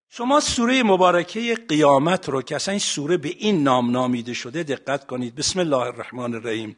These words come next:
لا اقسم بیوم القیامة و لا اقسم بالنفس اللوامة.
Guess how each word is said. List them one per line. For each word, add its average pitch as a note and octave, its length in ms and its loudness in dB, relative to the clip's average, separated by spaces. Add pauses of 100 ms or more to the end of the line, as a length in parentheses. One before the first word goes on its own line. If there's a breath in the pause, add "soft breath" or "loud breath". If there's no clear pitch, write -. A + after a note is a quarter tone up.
(560 soft breath)
لا A3 200 6
اقسم A#3+ 880 4
بیوم E3 580 0
القیامة D#3 800 -2 (960)
و A#2+ 80 -10
لا A#2 220 0
اقسم C#3 920 -4
بالنفس A2 800 -8
اللوامة. G2+ 920 -6